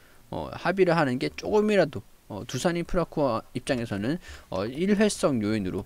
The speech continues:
어, 넘어갈 수 있는 수준에서 합의를 도출을 하게 된다라고 하면은, 어, 주가가 이 불안감, 재판에 대한 리스크들이 일회성이 소멸이 되면서,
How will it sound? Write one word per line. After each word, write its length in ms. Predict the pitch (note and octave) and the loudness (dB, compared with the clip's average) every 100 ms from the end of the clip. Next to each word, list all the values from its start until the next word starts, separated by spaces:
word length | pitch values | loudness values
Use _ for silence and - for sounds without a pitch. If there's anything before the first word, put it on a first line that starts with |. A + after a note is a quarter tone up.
| - - | -10 -20
어, 160 | - F2 | -18 -6
넘어갈 460 | G#2 D3+ G#3+ G#3+ F3+ | 2 4 6 8 6
수 180 | - D3 | 6 0
있는 240 | B2+ A#2+ | 2 0
수준에서 520 | A#2 D3 B2+ G#2+ - | -2 -4 -2 -2 -4
합의를 440 | - E3 E3+ D3+ A#2 | -4 -4 0 0 0
도출을 400 | - - C3+ A2 | -2 -6 -2 -2
하게 200 | B2 A#2 | -2 -4
된다라고 500 | G#2+ A2 G2+ - E2 | -2 0 0 0 -6
하면은, 420 | A2 E2 A2+ E3+ - - - - | -6 -6 -4 -4 -6 -16 -16 -14
어, 140 | B1 - | -14 -14
주가가 440 | - A#2 C3 D#3 | -4 -2 -2 -4
이 100 | - - | -6 -4
불안감, 400 | C#3 C#3+ C3 - - - - F#2+ | 0 2 0 -8 -12 -20 -12 -10
재판에 500 | - C#3+ - G3 E3 | 2 2 6 6 6
대한 260 | C3+ B2 A2 | 4 4 4
리스크들이 720 | B2 C3 - C#3 A#2+ B2 B2+ | 2 0 -2 2 2 2 -4
일회성이 640 | C3 D3+ F3+ - D3 A#2+ G2+ | -2 4 4 6 2 2 -2
소멸이 420 | - A3 F#3+ A#2 | 0 4 6 4
되면서, 420 | G2+ E2+ - E3 | 2 -4 -4 -6